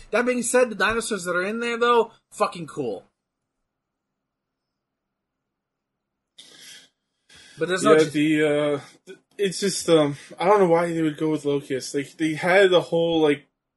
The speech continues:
Speaker 2: premise right there with, like, having to live with the dinosaurs.
Speaker 1: Yeah, and, and they deal with some of it 'cause, like, the, like, that, like, the black market stuff in the second one, that's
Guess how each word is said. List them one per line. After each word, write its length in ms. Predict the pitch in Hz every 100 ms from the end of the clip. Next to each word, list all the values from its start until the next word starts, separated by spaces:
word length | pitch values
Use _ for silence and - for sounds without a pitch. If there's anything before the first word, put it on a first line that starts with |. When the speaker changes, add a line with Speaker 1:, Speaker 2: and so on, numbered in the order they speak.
| _
Speaker 2:
premise 560 | - - 151 156 135 -
right 240 | 139 143
there 240 | - 139 143
with, 160 | 131
like, 320 | 139 127 120 -
having 360 | 143 135 143
to 100 | 139
live 240 | 139 139 135
with 100 | 135
the 80 | 127
dinosaurs. 840 | 120 135 127 - 120 113 - - _ -
Speaker 1:
Yeah, 320 | 151 151 127 -
and, 260 | 214 220 226
and 140 | 277
they 120 | 370
deal 240 | 381 262 349
with 200 | 330 233
some 240 | - 254
of 140 | 254 220
it 140 | 233
'cause, 240 | 220 175 -
like, 320 | 175 151 - _ _ _
the, 180 | 151 175
like, 180 | 175 139
that, 220 | 208 240 -
like, 200 | 202 -
the 100 | 175
black 260 | 143 214 202
market 300 | 190 226 208
stuff 240 | 233 220
in 80 | 202
the 60 | 156
second 340 | 208 202 214
one, 200 | 208 202
that's 280 | 160 208